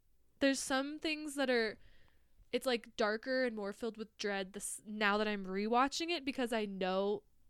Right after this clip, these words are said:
certain things are coming, and I'm just like, "Ugh, this is gonna be really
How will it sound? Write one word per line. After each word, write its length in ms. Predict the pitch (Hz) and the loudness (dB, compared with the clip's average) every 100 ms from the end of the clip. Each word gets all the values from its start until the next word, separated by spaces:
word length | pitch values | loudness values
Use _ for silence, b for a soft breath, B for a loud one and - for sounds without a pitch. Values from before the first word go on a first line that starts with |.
| - - | -20 -14
certain 320 | - 240 214 | -2 0 0
things 220 | 220 226 | -4 -4
are 60 | 214 | -4
coming, 360 | - 202 214 247 | -2 -2 0 0
and 60 | |
I'm 60 | 220 | 0
just 180 | 202 - | -2 -2
like, 200 | 202 - - - | -4 -4 -6 4
"Ugh, 720 | 349 349 269 247 240 240 180 | 8 8 8 8 8 6 2
this 140 | 294 | 2
is 160 | 302 285 | 4 4
gonna 180 | 269 247 | 4 4
be 180 | 240 | 2
really 440 | 240 277 269 254 | 2 4 4 4